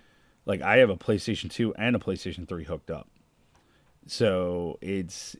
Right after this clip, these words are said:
if I can clear all that stuff out and have one single console there, like,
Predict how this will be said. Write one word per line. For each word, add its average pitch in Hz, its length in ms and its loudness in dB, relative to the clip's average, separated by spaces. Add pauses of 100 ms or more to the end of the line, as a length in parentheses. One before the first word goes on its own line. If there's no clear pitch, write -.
if 104 160 -4
I 123 140 4
can 95 420 0
clear 113 320 2
all 107 160 6
that 107 140 2
stuff - 220 -4
out 107 320 0
and 87 160 -8
have 87 200 -6
one 95 280 -2
single 98 340 -2
console 101 460 -2
there, 117 280 0 (400)
like, 87 160 -4